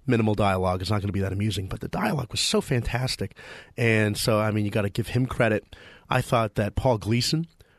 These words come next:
who plays the, uh, deputy chief of police, uh, Dwayne Robinson, I, I thought that he was hilarious. Um, and, of course, uh, Paul Gleason plays the, uh, dean of discipline in, uh, The Breakfast Club. And so, um,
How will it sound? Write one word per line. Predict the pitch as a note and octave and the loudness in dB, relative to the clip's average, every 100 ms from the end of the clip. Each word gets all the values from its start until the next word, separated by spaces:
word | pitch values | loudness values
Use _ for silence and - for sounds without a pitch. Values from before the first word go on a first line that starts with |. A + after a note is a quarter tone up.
| _ | _
who | A2 | -6
plays | - G#2+ G#2 F#2+ | -2 0 2 0
the, | G#2+ G2+ G2 | -2 0 0
uh, | F#2 F#2 G2 | 0 -2 0
deputy | A#2+ B2 A2 | -2 0 -2
chief | - B2 - | 0 -2 -2
of | G2 | -4
police, | - A2 A#2 - - | -2 0 0 -2 -4
uh, | G2 | -4
Dwayne | A2+ A#2 G#2+ | 0 0 2
Robinson, | G2+ G#2 A2+ B2+ B2+ - - - - | 0 0 -4 -4 -6 -12 -20 -12 -2
I, | A2 - A2 | 0 0 -2
I | |
thought | - G2+ - | 0 -2 0
that | F#2+ | -2
he | - A#2+ | -2 -2
was | A#2 - | -2 0
hilarious. | G#2+ F#2+ G2+ A#2 - - A2 | 0 2 0 -2 -4 -6 -2
Um, | G2 - | -2 0
and, | A2 | -2
of | G#2+ | -2
course, | - A#2+ - - | 0 0 0 -2
uh, | G#2+ G#2 | -2 0
Paul | - A#2 | 2 2
Gleason | A#2+ B2+ - G#2+ - - - - | 2 0 0 -2 -4 -14 -16 -8
plays | - G#2+ G2+ F2+ | 0 2 2 0
the, | G2 | 0
uh, | G2 | 0
dean | F#2+ G#2+ | 2 0
of | G2+ | 0
discipline | F2 A2+ G2 G2+ F2+ | 0 -2 -2 -2 -2
in, | F2+ F2+ | -2 -2
uh, | F2 F2 | -2 -2
The | F#2+ | 0
Breakfast | G#2 - G#2+ - | -2 0 -6 -6
Club. | - D#2+ F2 E2 | -4 -4 -4 -8
And | - A#2 | -8 -6
so, | - F#2+ F#2 - - - - | -2 -2 -2 -10 -20 -20 -6
um, | G#2+ G#2 G#2 - | 0 0 0 -6